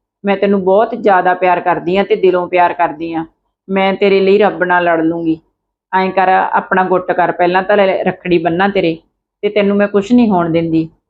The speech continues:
ਚਲੋ ਉਹ ਚਾਈਂ ਚਾਈਂ ਆਪਣੇ ਭਰਾ ਦੇ ਗੁੱਟ ਤੇ ਰੱਖੜੀ ਬੰਨ੍ਹਦੀ ਆ ਤੇ ਉਹਦਾ ਭਰਾ ਵੀ ਹਨਾ ਥੋੜ੍ਹਾ ਠੀਕ ਮਹਿਸੂਸ ਕਰਦਾ। ਫਿਰ ਡਾਕਟਰ ਆ ਜਿਹੜੇ ਆਪਰੇਸ਼ਨ ਦੀ ਤਿਆਰੀ ਕਰਦੇ ਆ ਤੇ,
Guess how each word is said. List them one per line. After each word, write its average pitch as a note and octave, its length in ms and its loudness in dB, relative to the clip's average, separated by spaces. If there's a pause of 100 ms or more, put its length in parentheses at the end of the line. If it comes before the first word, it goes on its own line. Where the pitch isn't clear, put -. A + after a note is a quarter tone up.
(320)
ਚਲੋ G3+ 240 2
ਉਹ G3+ 80 4
ਚਾਈਂ F#3 340 0
ਚਾਈਂ F#3 340 0
ਆਪਣੇ F3+ 320 0
ਭਰਾ G#3 260 0
ਦੇ F#3+ 100 -2
ਗੁੱਟ F3 260 -2
ਤੇ F3+ 140 -2
ਰੱਖੜੀ F3 340 -2
ਬੰਨ੍ਹਦੀ F3 420 2
ਆ F#3+ 180 0 (440)
ਤੇ F3+ 300 2
ਉਹਦਾ F#3+ 260 0
ਭਰਾ G#3 340 0
ਵੀ G#3 180 0
ਹਨਾ G#3 400 0 (180)
ਥੋੜ੍ਹਾ G3+ 240 2
ਠੀਕ G#3+ 300 -4
ਮਹਿਸੂਸ F3+ 520 0
ਕਰਦਾ। D#3+ 380 0 (600)
ਫਿਰ G#3 200 2
ਡਾਕਟਰ G3+ 320 -2
ਆ F#3+ 80 2
ਜਿਹੜੇ G3 200 2
ਆਪਰੇਸ਼ਨ G3 500 0
ਦੀ F3+ 100 4
ਤਿਆਰੀ F3 280 2
ਕਰਦੇ F3 380 0
ਆ F3+ 160 2 (220)
ਤੇ, F#3+ 100 0